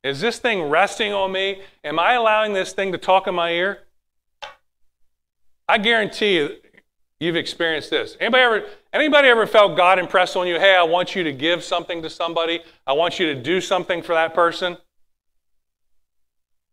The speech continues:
What's the first thing gets in your ear? "Oh, you don't want to do that.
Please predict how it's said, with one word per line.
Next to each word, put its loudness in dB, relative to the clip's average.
What's -6
the -4
first -2
thing -4
gets -6
in -6
your -4
ear? -4
"Oh, -4
you -6
don't -10
want -18
to -18
do -16
that. -10